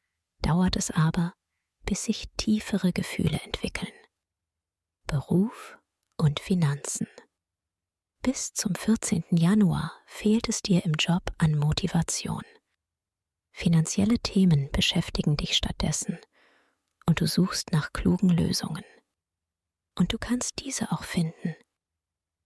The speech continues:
Ab dem fünfzehnten Januar läuft es entspannter. Du greifst bei anspruchsvollen Aufgaben wieder richtig an. Merkur und Mars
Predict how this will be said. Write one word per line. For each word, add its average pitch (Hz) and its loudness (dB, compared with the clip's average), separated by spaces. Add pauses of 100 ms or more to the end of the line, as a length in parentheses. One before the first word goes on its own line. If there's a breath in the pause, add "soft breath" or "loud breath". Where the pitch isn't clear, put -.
Ab - -4
dem 180 2
fünfzehnten - 0
Januar 156 4
läuft 151 2
es - -2
entspannter. 147 -2 (1300)
Du - -4
greifst - -2
bei 175 0
anspruchsvollen 170 0
Aufgaben 156 0
wieder 170 2
richtig - -2
an. 143 0 (1120)
Merkur 190 2
und 143 0
Mars 139 -2